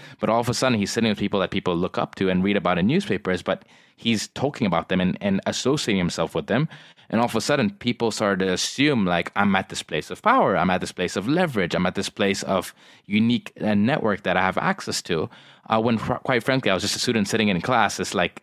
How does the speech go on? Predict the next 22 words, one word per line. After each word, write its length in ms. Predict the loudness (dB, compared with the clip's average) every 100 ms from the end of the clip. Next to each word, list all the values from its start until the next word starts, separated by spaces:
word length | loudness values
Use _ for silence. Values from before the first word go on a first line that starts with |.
| -6
you 140 | 0
know, 160 | 2 4
learning 460 | 4 4 2 2
from 240 | 2 0 0
these 180 | -2
people 280 | 0 0 2
I 60 | 0
used 140 | 0
to 80 | 0
read 160 | 0 2
about, 320 | 2 0 0 -8 -8
but 120 | -4
just 140 | -2 0
making 220 | 0 0
that 140 | -2 -2
extra 340 | -4 -2 0
effort 280 | 0 0 0
of 100 | 0
being 120 | -2
proactive 560 | -2 0 2 0 -2 -2
versus 320 | -2 -4 -2
reactive 760 | 0 0 -2 -2 -2 -2 -4